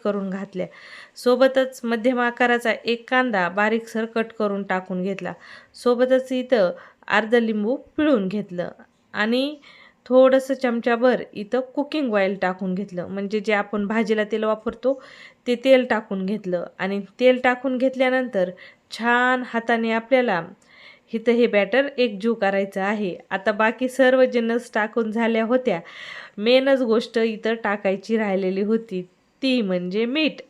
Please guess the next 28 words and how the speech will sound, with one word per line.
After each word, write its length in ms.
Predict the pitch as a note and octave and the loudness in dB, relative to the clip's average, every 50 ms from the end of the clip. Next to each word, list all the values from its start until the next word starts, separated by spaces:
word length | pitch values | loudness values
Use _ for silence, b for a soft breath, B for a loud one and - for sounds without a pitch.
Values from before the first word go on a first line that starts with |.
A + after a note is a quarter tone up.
| _ _ | _ _
आणि 280 | - G3 G3 G3+ A3+ A#3 | -4 -4 -4 -4 -6 -8
चवीनुसार 720 | A#3 - C4+ C4+ C4+ C4 A#3+ A3 A3 A3+ - A#3 G#3+ G#3+ | -2 4 6 6 6 6 4 0 -2 -2 -2 -2 -2 -2
मीठही 520 | G#3+ A3 A#3+ A#3 A#3+ - - A#3 C4 D#4 E4 - | -2 -2 -2 -4 -4 -6 -6 -4 -4 -4 -4 -2
टाकून 380 | C4 A3+ A3+ A3 - G#3 G3+ | -2 -2 -2 -2 -4 -6 -4
घेतलं 340 | G3+ A3 G#3+ G#3 - F#3 F#3 F#3 B B B B B B B B | -4 -4 -4 -4 -4 -6 -6 -6 B B B B B B B B
आणि 240 | F#3+ G3+ G#3+ A3 A3+ | -2 0 0 0 -2
मस्त 500 | A#3 A#3 A#3 A#3+ B3 B3+ B3+ - - C#4+ C4 C4 | -4 -4 -2 0 0 -2 -2 -4 -4 -4 -2 0
थोडासा 460 | A#3 B3+ A#3+ A#3+ A#3+ B3 A#3+ B3 C4 | 2 2 4 4 4 2 0 -2 -4
पाण्याचा 600 | B3 B3 A#3 A3+ A3 G#3+ G#3+ G#3 G#3 A3 A3 B3 A#3+ B B B B B | 0 0 2 2 2 0 -2 -4 -2 -2 -4 -4 -6 B B B B B
शिपका 420 | - - - B3+ B3+ - - C#4 C4 | -6 -2 -2 -2 -2 0 2 2 2
दिला 420 | A3+ B3+ C4+ B3+ A3 F3+ D#3+ - - - - - _ _ | 4 4 2 2 2 2 0 -4 -8 -14 -20 -20 _ _
आणि 300 | - F#3+ G3 G3 G#3 A3 A3 - - | -4 -4 -2 -2 -4 -6 -8 -8 -6
छान 260 | A3+ A#3 A#3+ A#3+ A3+ | -4 -2 -2 0 0
बॅटर 460 | G#3+ G3+ F#3+ F#3+ G3+ A#3+ C#4+ D#4+ E4+ - - - _ _ - - A3+ B B B B B B B _ - | 2 2 2 2 0 0 0 0 -2 -4 -8 -12 _ _ -20 -20 -20 B B B B B B B _ 2
तयार 240 | A#3+ A#3+ A#3+ A#3 A3+ | 4 6 6 6 4
करून 340 | A3+ A3 G#3+ G#3 G#3 G#3 | 2 0 0 0 0 0
घेतलं. 320 | G3+ A#3+ A#3 A#3 F#3 F#3 F#3 | 0 0 -2 0 0 0 0
जसं 400 | F#3 G3+ A3+ A3+ - C#4 C4 A#3+ | 0 0 -4 0 2 2 2 2
normally 500 | A#3+ A#3 A#3 A#3+ A3+ A#3 A#3 A#3 A#3 A3+ | 2 2 2 2 0 0 0 2 2 2
आपण 380 | A3+ A#3 - C#4+ A#3+ F#3+ F#3+ | 2 2 2 2 0 0 -2
चपात्याला 520 | F#3 - A3+ A3 A3+ A3 A3 A3 G#3+ G#3+ G#3+ | -4 -4 -2 0 0 -2 0 0 -2 -2 -2
पीठ 220 | G#3+ - A#3 A#3 A#3 | -2 -2 -4 -4 -2
मळून 340 | A#3 A3 A3 A3 A3 A3 A3 | -4 -4 -2 -2 -2 -2 0
घेतो 400 | A3 C4 C#4 - G#3+ F#3 F3 F3+ | 0 0 0 2 0 0 0 -2
त्या 200 | F3+ - G#3 G#3+ | 0 -2 -2 -2
पद्धतीनेच 800 | G#3 - A3+ G#3 F#3+ A3 A3+ A3+ - A3 G#3+ A3 A3+ A3+ - - A3 | 0 -2 -4 -2 -2 -4 -4 -2 -4 -4 -4 -4 -6 -8 -8 -8 -8
इथं 180 | G3+ G3+ G3 | -6 -6 -4
हे 200 | G3+ G3 A#3 D4+ | -2 -2 -2 -2